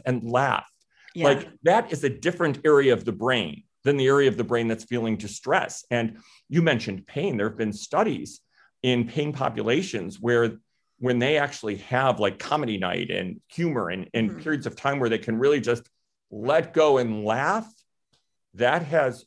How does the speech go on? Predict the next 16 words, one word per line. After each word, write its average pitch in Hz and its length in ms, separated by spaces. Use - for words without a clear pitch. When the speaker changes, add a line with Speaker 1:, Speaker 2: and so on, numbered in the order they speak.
Speaker 1:
huge 233 340
effects - 580
on 110 280
their 110 180
distress 151 800
associated 117 720
with 107 120
the - 80
pain. 131 440
Speaker 2:
Yeah, 185 300
yeah, 185 240
I 170 60
can 202 160
totally 185 340
see 160 240
that. - 240